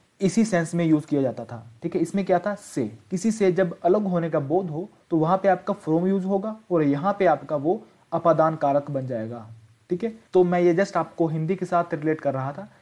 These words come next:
क्योंकि कारक आपके हिंदी सेक्शन में पूछे जाते हैं। ठीक है, इसको हम करेंगे कंप्लीट, कोई बात नहीं, आप टेंशन ना लो।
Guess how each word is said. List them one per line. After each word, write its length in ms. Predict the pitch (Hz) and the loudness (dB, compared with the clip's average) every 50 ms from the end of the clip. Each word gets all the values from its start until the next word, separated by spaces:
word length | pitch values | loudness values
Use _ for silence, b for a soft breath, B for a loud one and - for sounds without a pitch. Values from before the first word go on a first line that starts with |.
| b b _ | b b _
क्योंकि 280 | 160 165 160 208 185 | -12 -10 -6 -6 -6
कारक 360 | 175 - 151 156 160 170 - 156 | -2 0 2 2 2 2 2 0
आपके 300 | 143 139 - - 180 208 | 0 -2 -4 -6 -8 -8
हिंदी 500 | 226 - - _ _ - 151 165 196 175 | -8 -10 -16 _ _ -4 0 0 2 2
सेक्शन 260 | 180 160 - - 160 | 2 0 0 -2 -4
में 100 | 190 190 | -4 -4
पूछे 220 | - 139 - 139 | -4 -4 -2 -2
जाते 220 | 127 117 113 107 107 | -4 -4 -4 -8 -12
हैं। 180 | 110 110 - - _ _ _ _ - | -14 -14 -18 -20 _ _ _ _ -4
ठीक 140 | 175 175 220 | -2 -2 -2
है, 120 | 220 220 - | -4 -4 -6
इसको 200 | 175 165 - 175 | -8 -4 -2 -2
हम 100 | 170 160 | -2 0
करेंगे 280 | 151 - 147 160 180 180 | 2 0 2 2 0 -2
कंप्लीट, 320 | 180 175 156 175 180 185 | -2 0 0 0 -2 -2
कोई 120 | - 156 143 | -4 -4 -4
बात 220 | 143 139 135 135 | -4 -4 -4 -6
नहीं, 120 | 165 202 - - _ _ _ _ - | -10 -14 -14 -18 _ _ _ _ -20
आप 120 | - - | -12 -10
टेंशन 220 | 139 127 - 139 127 | -8 -8 -8 -8 -10
ना 80 | 117 | -10
लो। 80 | 113 | -10